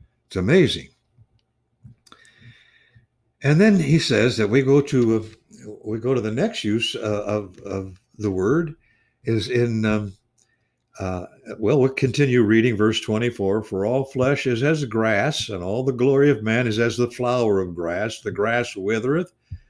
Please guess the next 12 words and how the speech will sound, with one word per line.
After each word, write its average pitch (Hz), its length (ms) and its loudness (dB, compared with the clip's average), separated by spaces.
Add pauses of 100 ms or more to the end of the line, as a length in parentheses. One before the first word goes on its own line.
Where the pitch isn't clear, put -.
(420)
and 98 160 -4
the 95 120 -4
flower, 113 580 -2 (380)
uh, 92 160 -2
thereof 101 500 2
falleth 107 420 0
away, 135 460 2
but 113 380 -2
the 107 100 0
word 190 680 4 (540)
of 110 220 0 (100)
our 156 560 2